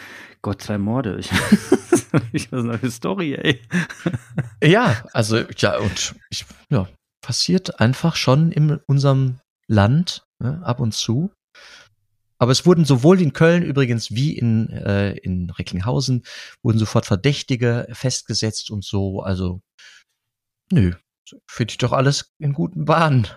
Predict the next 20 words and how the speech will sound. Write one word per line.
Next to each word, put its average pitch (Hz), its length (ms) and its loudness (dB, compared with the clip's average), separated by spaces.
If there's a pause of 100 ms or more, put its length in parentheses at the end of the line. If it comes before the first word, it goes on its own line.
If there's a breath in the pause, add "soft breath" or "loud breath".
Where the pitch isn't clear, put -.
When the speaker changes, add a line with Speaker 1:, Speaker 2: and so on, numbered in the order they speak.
Speaker 2:
Also - 280 -8
Speaker 1:
Kannst 151 100 2
Speaker 2:
von 123 100 2
Speaker 1:
du 113 60 2
Speaker 2:
dem 160 60 2
Speaker 1:
alles 156 160 4
gut 147 100 2
Speaker 2:
Umstand 120 200 4
Speaker 1:
gefunden? 147 140 2
Speaker 2:
abgesehen, 135 320 2
dass 127 180 2
zwei 131 120 6
Leute 131 300 4
gestorben 101 420 2
sind, 107 220 -2
natürlich. 107 480 -4 (420 loud breath)
Speaker 1:
<laughs> - 400 -8
Speaker 2:
Und 110 140 -2
Gewalt 113 420 4
natürlich 120 960 2